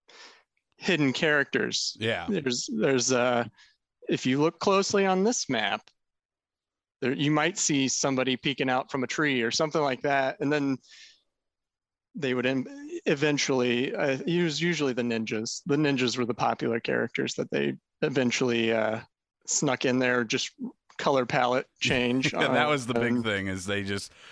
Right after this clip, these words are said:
Speaker 2: they just changed the color of all of them, and then they eventually added, you know, more of the female ninjas too. And yeah, it was basically the exact same sprite. They, uh, you know, they might have changed up some of the moves, but yeah, it was mostly just a color palette change, new character.
Speaker 1: Right, <laughs> right.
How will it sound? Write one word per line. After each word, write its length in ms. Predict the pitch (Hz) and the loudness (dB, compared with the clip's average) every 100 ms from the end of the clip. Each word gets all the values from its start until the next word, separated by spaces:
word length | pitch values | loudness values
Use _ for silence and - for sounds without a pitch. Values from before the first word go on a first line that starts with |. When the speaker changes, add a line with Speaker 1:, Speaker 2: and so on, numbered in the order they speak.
| - | -6
Speaker 2:
they 120 | 117 | -2
just 220 | 120 123 - | 0 0 0
changed 280 | 147 135 | 0 0
the 100 | 120 | -2
color 340 | 120 127 117 104 | 0 2 2 2
of 100 | 98 | 0
all 200 | 95 95 | 0 0
of 80 | 95 | -2
them, 200 | 95 101 | -4 -2
and 120 | 101 | -2
then 120 | 110 | -2
they 120 | 107 | -2
eventually 480 | 104 107 101 107 101 | -2 -2 -4 -4 -2
added, 420 | 98 98 98 98 | 0 -2 -2 -4
you 80 | 95 | -4
know, 140 | 95 | -4
more 240 | 95 98 95 | -4 -2 -4
of 80 | 95 | -4
the 100 | 95 | -8
female 380 | 123 120 120 | -4 -2 0
ninjas 420 | 110 110 107 107 - | -2 -2 -4 -6 -4
too. 260 | 135 120 - - 139 | -2 -2 -6 -14 -6
And 140 | 117 | -2
yeah, 160 | 117 95 | 0 0
it 60 | |
was 120 | 104 | -2
basically 420 | 98 147 143 - 127 | -2 -2 -2 -4 -4
the 100 | 120 | -4
exact 360 | 101 113 113 | -2 -2 -2
same 200 | - 113 | -4 -6
sprite. 400 | 101 - 107 110 | -6 -4 -2 -2
They, 320 | 110 117 113 - - - _ - | -4 -4 -4 -8 -20 -20 _ -6
uh, 60 | |
you 180 | 120 127 | -4 -2
know, 300 | 117 101 104 | 0 0 -2
they 140 | 110 | -2
might 200 | 135 175 | -2 -2
have 80 | 165 | -2
changed 300 | - 170 139 | -2 -4 -2
up 120 | 160 | -4
some 200 | - 151 | -2 -2
of 80 | 139 | -2
the 60 | 120 | -2
moves, 600 | 110 120 135 147 143 120 | 0 0 0 0 -4 -6
but 320 | 107 113 113 | -2 -2 0
yeah, 260 | 120 95 92 | -2 0 -2
it 60 | |
was 140 | 107 101 | -4 -2
mostly 300 | 117 113 113 | -2 -2 -4
just 200 | 98 - | -6 -8
a 40 | |
color 300 | - 95 87 | -6 -6 -6
palette 360 | 87 104 87 95 | -4 -4 -4 -8
change, 400 | - 92 95 87 | -6 -4 -6 -4
new 200 | 147 220 | -2 -2
character. 480 | - 147 107 135 156 | 0 0 -2 -2 -2
Speaker 1:
Right, 400 | - - 214 - | -2 -4 -4 -10
<laughs> 120 | - | -6
right. 680 | - 156 170 170 185 - - | 0 2 2 2 0 0 -2